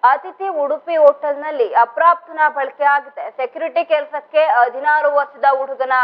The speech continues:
ಆ, ನ-, ಇದೀಗ ಕೆಲಸಕ್ಕೆ ಸೇರಿಸ್ಕೊಂಡಿದ್ದಾರೆ. ಇನ್ನು ಈ ಸಂಬಂಧಪಟ್ಟ ಅಧಿಕಾರಿಗಳು ಮಾತ್ರ ಗಪ್ಚುಪ್ ಆಗಿರುವಂತದ್ದು. ಇನ್ನು ಹತ್ತು ಸಾವಿರ ರೂಪಾಯಿಗೆ ಕೆಲಸಕ್ಕೆ ಸೇರಿಸ್ಕೊಂಡಿರುವ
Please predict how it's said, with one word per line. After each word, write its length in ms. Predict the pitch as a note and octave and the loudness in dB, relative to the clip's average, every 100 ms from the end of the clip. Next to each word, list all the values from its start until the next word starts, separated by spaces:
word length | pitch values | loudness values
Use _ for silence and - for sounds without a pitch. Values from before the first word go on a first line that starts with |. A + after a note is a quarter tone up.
| A#3 _ | -2 _
ಆ, 180 | A#3+ A#3+ | 2 2
ನ-, 380 | B3 B3+ A#3+ A#3+ | 0 -2 0 -2
ಇದೀಗ 200 | C4 A#3+ | -4 -4
ಕೆಲಸಕ್ಕೆ 520 | B3 C4 C#4+ E4+ E4 D#4+ | -2 -2 -2 -2 -4 -6
ಸೇರಿಸ್ಕೊಂಡಿದ್ದಾರೆ. 840 | D#4 C4 - C4+ B3+ B3+ B3 C4+ | -6 -8 -6 -6 -2 2 2 0
ಇನ್ನು 200 | D4+ D#4+ | -4 -6
ಈ 40 | E4 | -2
ಸಂಬಂಧಪಟ್ಟ 760 | D#4 D4 E4 E4 D4 D4+ D4 D4 | -2 -2 -4 -2 -2 -2 -2 -2
ಅಧಿಕಾರಿಗಳು 680 | C4+ C4+ - D#4 D#4 D#4 D#4 | -2 -6 0 0 0 -6 -4
ಮಾತ್ರ 280 | D4+ C#4+ D4 C#4 C4 - _ A#3+ | -2 -2 0 0 0 -4 _ 0
ಗಪ್ಚುಪ್ 480 | C4+ D#4 - F#4 - | 2 2 -4 -2 2
ಆಗಿರುವಂತದ್ದು. 760 | D#4+ D#4+ D4+ D#4 D#4 E4 A3+ G3 | 2 0 -10 -10 -6 -6 -6 -6
ಇನ್ನು 280 | - A#3+ | 0 2
ಹತ್ತು 280 | C4+ - G4 | 2 0 -8
ಸಾವಿರ 360 | G4 F4 E4 E4 | 0 2 2 2
ರೂಪಾಯಿಗೆ 600 | D4+ C#4 C#4+ C4+ C4 C4 | 0 0 0 0 0 -4
ಕೆಲಸಕ್ಕೆ 580 | F4+ D4 C4 D4 D4+ D#4+ | -8 -8 -8 -8 -8 -10
ಸೇರಿಸ್ಕೊಂಡಿರುವ 760 | - C#4 C4 - C4+ C4 C4 | -6 -6 -6 -10 -8 -2 2